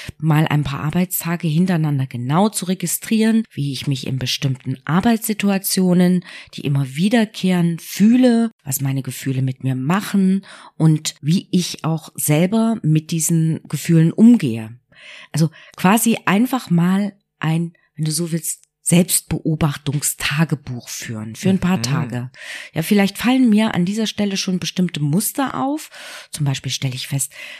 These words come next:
Speaker 1: dass es mich regelmäßig stresst, dass ich für die Erledigung meiner Aufgaben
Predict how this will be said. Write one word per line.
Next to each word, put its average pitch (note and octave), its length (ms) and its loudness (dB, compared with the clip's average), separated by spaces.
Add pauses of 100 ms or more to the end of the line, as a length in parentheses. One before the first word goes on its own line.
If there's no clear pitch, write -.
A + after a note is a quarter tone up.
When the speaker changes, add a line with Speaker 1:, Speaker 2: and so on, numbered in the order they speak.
(100)
Speaker 1:
dass A#2+ 160 -4
es - 160 -2
mich - 240 -6
regelmäßig B2+ 680 -4
stresst, - 680 -2
dass B2+ 160 -2
ich - 120 -8
für C#3+ 120 -4
die C3 100 -8
Erledigung C3 560 -4
meiner B2+ 300 -4
Aufgaben B2+ 540 -6